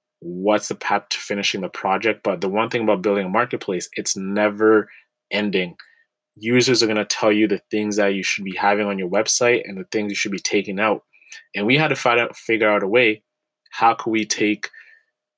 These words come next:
our users' feedback and implement them? One of the mistakes that we did earlier on was we did not move fast enough and execute on our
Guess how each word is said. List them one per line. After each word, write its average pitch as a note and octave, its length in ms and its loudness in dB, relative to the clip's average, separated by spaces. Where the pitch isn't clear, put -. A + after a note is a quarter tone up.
our G2+ 120 0
users' G2 400 -2
feedback A2 640 -2
and G#2 200 -10
implement G#2 500 -6
them? E2 220 -10
One G#2+ 140 2
of C3+ 80 2
the B2+ 60 4
mistakes A#2+ 560 4
that G#2 120 2
we F#2+ 100 -4
did G2+ 260 4
earlier G2 460 0
on A2+ 320 2
was F2 560 -4
we G2 200 -2
did G2+ 260 2
not G2+ 380 0
move G2+ 500 -2
fast A2 400 2
enough F2+ 320 -6
and F#2 180 -12
execute G#2 640 -4
on F#2 200 -8
our G2 460 -6